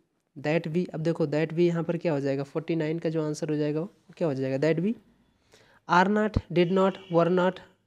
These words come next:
aren't not, मतलब क्या हो जाएगा, aren't हो जाएगा, don't हो जाएगा, बिल्कुल यहाँ पर बात की जा रही है। That we don't use polythene bags, कि हम पॉलीथीन बैग यूज़ ना करें। By using these, we will not only harm the environment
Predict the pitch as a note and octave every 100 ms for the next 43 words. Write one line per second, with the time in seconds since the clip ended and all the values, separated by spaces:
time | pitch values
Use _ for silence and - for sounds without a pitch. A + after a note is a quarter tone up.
0 | _ D#3 D3+ D3+ D3+ B2+ A2+ D#3+ - E3
1 | F3+ D3 C3+ D#3+ E3 D3 C3 A#2+ B2 C#3+
2 | G3 F#3 C#3+ C3 C3 D#3+ D#3+ C#3+ C#3 C#3+
3 | C3+ B2+ - - - - D3 D3+ A3+ E3
4 | E3+ F3 F#3 E3 D3+ F3 G3 G3 E3 E3+
5 | F3+ - D3 D3+ D#3+ D3+ B2+ B2+ D#3+ D#3
6 | D#3+ D3 - D3 D3+ D#3+ D#3 D#3+ D#3 E3+
7 | D#3 D3+ D3 D3+ D3 B2+ B2 - - -
8 | - D3+ E3 D#3+ E3 F3 D#3 F#3+ G3+ F3
9 | - - _ C#3 C#3+ F#3+ F3+ F3 F3+ F3+
10 | - _ _ _ _ _ _ _ _ _
11 | _ _ _ _ - D#3+ G3 G#3+ G3 G3+
12 | F3 F3+ F3+ F3 E3 D#3+ D#3+ E3+ E3